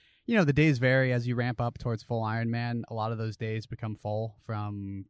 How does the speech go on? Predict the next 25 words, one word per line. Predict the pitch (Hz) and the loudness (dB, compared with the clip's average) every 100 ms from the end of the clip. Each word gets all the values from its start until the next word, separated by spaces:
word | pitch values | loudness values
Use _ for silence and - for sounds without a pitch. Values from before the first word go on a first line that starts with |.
| _ | _
from | 107 101 | -10 -10
seven | - 107 107 | -8 -6 -6
A | 104 | -6
M | 104 104 104 | -6 -6 -8
to | 101 104 101 98 | -8 -8 -8 -8
five | 107 104 - | -6 -6 -8
P | 110 101 | -8 -6
M | 101 101 | -6 -8
between | 101 113 104 | -10 -8 -8
the | 104 | -8
different | 101 101 | -8 -8
training | - 104 104 | -6 -6 -6
sessions | - 104 - 107 101 101 | -8 -10 -8 -8 -8 -8
and | 101 101 | -8 -6
the | 101 - _ _ _ _ _ _ _ - | -8 -10 _ _ _ _ _ _ _ -6
kinda | 139 127 113 107 - - 139 131 | 0 0 0 -4 -8 -16 -20 -10
the | 123 | -10
time | - 127 120 117 | -6 -4 -2 -2
that | 113 | -2
you | 113 | -4
have | 110 | -6
to | 113 | -8
commit | - 113 110 | -4 -4 -4
to | - 110 | -4 -4
it, | 107 107 | -4 -8